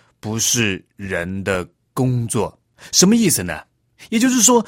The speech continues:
圣礼不是用来换取上帝的恩典。当我们在执行圣礼、执行洗礼、执行圣餐礼的时候，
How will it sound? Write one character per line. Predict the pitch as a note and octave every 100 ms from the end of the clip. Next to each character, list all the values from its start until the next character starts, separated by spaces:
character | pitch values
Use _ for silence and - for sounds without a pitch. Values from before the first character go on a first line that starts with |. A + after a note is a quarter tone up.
| -
圣 | - C#4 A3+ E3+
礼 | C3+
不 | A2 D3+
是 | - G#3
用 | G3+ G3 D3+
来 | B2 A#2 C3
换 | C3 G#3 E3 A#2+ A2
取 | - - E2+ E2+
上 | - E3+ C#3 A#2 A#2
帝 | - C3 G#2+
的 | G2+
恩 | - D#3+ D#3+ D#3+
典。 | B2 F2+ D2+ _ _ _ _ -
当 | - D3+
我 | D3+
们 | G#2 G#2+
在 | A#2+ B2+
执 | G#2+ - B2+
行 | C3+ A#2+ C3
圣 | - F3 A#2+
礼、 | G2 F2+ D#2+ -
执 | - D3+
行 | C#3 D#3+
洗 | D3+ - C3+ F3
礼、 | B2 F2+ F2+ -
执 | - D#3+
行 | D3+ F3+
圣 | E3 G3 E3
餐 | F3 G3
礼 | F3+ F2+
的 | F#2+
时 | -
候， | A2 A#2